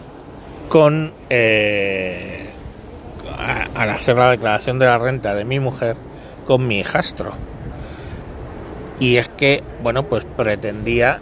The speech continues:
no ya hacerlo de conjunta, porque lo que hicimos fue conjunta ella y yo,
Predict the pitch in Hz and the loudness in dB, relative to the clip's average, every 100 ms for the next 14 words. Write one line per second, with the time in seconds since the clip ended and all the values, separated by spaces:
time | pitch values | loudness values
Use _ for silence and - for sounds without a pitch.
0 | - 135 147 156 147 143 - 127 131 123 | -6 2 4 6 4 2 2 2 4 6
1 | 117 113 107 104 123 113 - 165 170 135 | 6 4 2 -2 0 0 2 4 4 2
2 | 101 - - - - - 117 107 107 104 | -2 -4 -12 -14 -16 -4 -2 0 2 0
3 | 107 98 - 127 131 123 127 139 - 127 | 0 -2 0 2 2 6 4 4 2 2
4 | 131 131 127 131 151 - 123 117 107 101 | 2 0 2 4 4 2 -2 2 2 2
5 | 131 202 | 0 0